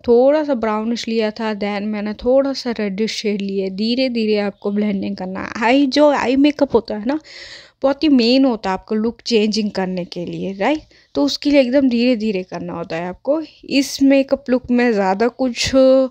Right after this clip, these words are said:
आई मेकअप मैंने इतना हैवी नहीं रखा है, लेकिन लुक जो है बहुत ही अच्छा लगेगा, but इस,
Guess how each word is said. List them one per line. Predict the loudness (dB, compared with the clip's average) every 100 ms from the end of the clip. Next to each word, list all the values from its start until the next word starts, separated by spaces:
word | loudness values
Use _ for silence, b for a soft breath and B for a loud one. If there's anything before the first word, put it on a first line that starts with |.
| b b b b b b -8
आई | -4 0
मेकअप | 0 0 -2 -2 0
मैंने | 2 0
इतना | 0 -2 -2
हैवी | -2 -2 -2 0 2
नहीं | 2
रखा | 2 -4 -4
है, | -2 -4 -8 _
लेकिन | -6 -4 -2
लुक | 0 -2 0
जो | 2 4
है | 4 0
बहुत | 0 -2 -2 -6
ही | -8
अच्छा | -8 -10 -4 0
लगेगा, | 2 2 0 -2 0
but | -2 -2 -4
इस, | -6 -8 -16